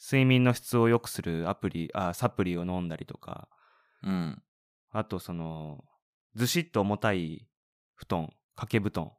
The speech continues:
Speaker 1: わかる？
Speaker 2: うん。
Speaker 1: なんかその、
Speaker 2: うん。
Speaker 1: 効果があるって言われてるんだって。その、熟睡にいいって言われてる、その、ちょっと重たい布団を試してみたりとか、
Speaker 2: は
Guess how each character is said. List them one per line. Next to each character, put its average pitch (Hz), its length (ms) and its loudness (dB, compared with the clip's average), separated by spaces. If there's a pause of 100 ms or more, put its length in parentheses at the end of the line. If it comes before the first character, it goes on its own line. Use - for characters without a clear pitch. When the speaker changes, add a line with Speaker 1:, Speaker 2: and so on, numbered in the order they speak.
(600)
Speaker 1:
わ 101 80 -2
か 98 120 4
る？ 87 60 0
Speaker 2:
う - 40 -4
ん。 65 140 -10 (500)
Speaker 1:
な 113 100 -2
ん - 20 -2
か 92 100 -4
そ 92 160 -6
の、 85 380 -6
Speaker 2:
う 92 60 -4
ん。 80 280 -4 (500)
Speaker 1:
効 143 180 4
果 107 140 2
が 98 100 6
あ 98 60 8
る 95 40 2
っ 92 40 -6
て - 80 -14
言 90 100 -2
わ 87 60 0
れ 87 80 -4
て - 80 -8
る 82 100 -8
ん 78 40 -10
だ 76 80 -12
っ - 60 -18
て。 107 120 -4
そ 110 100 -4
の、 85 180 -4 (360)
熟 104 240 -2
睡 104 720 4
に 98 380 0
い 113 80 4
い - 20 2
っ - 40 -4
て - 100 -20
言 85 120 -2
わ 78 60 -4
れ 78 60 -8
て - 120 -8
る、 95 140 -2
そ 85 160 -8
の、 80 140 -8
ち - 80 -4
ょ - 20 -4
っ - 20 -4
と 85 100 -2
重 110 180 6
た 131 140 8
い 92 60 2
布 - 100 -10
団 80 260 -8 (500)
を 110 100 -8
試 101 220 2
し 95 100 0
て 85 80 0
み 85 120 -4
た 82 80 -6
り - 80 -10
と - 100 -14
か、 - 160 -6
Speaker 2:
は 78 240 -6